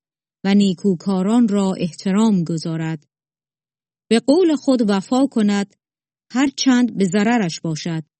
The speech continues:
از رباخواری پرهیز نماید و با رشوه گرفتن علیه مردم بیگناه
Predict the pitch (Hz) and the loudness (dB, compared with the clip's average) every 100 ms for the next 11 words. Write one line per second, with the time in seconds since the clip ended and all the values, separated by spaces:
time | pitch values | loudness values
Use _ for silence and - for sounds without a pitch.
0 | _ _ _ _ _ _ _ - 202 185 | _ _ _ _ _ _ _ -2 0 2
1 | 196 202 190 - 190 180 226 214 202 185 | 2 0 -2 -2 0 2 2 0 -4 -4
2 | 165 269 240 214 208 202 190 196 190 - | 2 2 2 0 0 0 0 -2 -4 -6
3 | _ _ _ _ _ - 190 98 135 196 | _ _ _ _ _ 0 2 2 2 0
4 | - - 180 190 185 - 262 277 - _ | 0 0 0 0 -2 0 2 2 0 _
5 | _ _ - 208 302 330 277 254 226 214 | _ _ -2 2 4 4 4 4 2 0
6 | 220 214 202 185 196 196 196 190 190 | 2 2 2 0 0 2 0 -2 -6